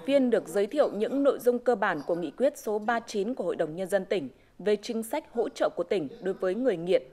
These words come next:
tham gia cai nghiện ma túy. Điều kiện đăng ký cai nghiện tự nguyện chăm sóc đối với người nghiện, chế độ hỗ trợ kinh phí, giáo dục tâm lý, lối sống lành mạnh, tư vấn việc làm cho người nghiện tham gia cai nghiện ma túy, mức trợ cấp đặc thù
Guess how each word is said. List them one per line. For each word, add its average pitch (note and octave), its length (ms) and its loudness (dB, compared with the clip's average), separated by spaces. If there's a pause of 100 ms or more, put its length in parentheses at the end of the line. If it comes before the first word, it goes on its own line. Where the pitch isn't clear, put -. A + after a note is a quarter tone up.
tham A3+ 180 -6
gia F#3 200 -2
cai F#3+ 180 -4
nghiện F3+ 220 -6
ma F3+ 80 -2
túy. F3 360 -4 (680)
Điều A3 180 6
kiện A3+ 280 0
đăng B3 140 2
ký A3 240 -6
cai C4 160 -2
nghiện A#3 200 -2 (100)
tự G#3+ 100 -2
nguyện G3 260 0 (100)
chăm A3 180 -6
sóc - 380 -6
đối F#3+ 120 0
với F#3+ 160 -2
người A#3 140 -2
nghiện, E3 240 2 (460)
chế A#3+ 140 2
độ A#3+ 120 4
hỗ G#3 200 -4
trợ - 240 -2
kinh A3 160 -2
phí, G#3+ 340 -2 (180)
giáo F#3+ 260 -4
dục - 200 -2
tâm G#3 180 2
lý, F3 300 -4 (100)
lối F3+ 180 -2
sống F3 260 -6
lành F3+ 200 -6
mạnh, F3+ 140 -4 (400)
tư C#4 120 0
vấn A3+ 240 4
việc B3 180 0
làm F3+ 240 -4
cho A#3+ 140 -10
người G3 140 -4
nghiện E3 240 0 (140)
tham G#3+ 180 -10
gia F#3 180 -6
cai F#3 140 -6
nghiện E3+ 240 -8
ma F3 100 -2
túy, F3 340 -4 (520)
mức B3+ 240 -2
trợ - 220 0
cấp - 220 -4
đặc G#3 280 -2
thù F#3+ 260 0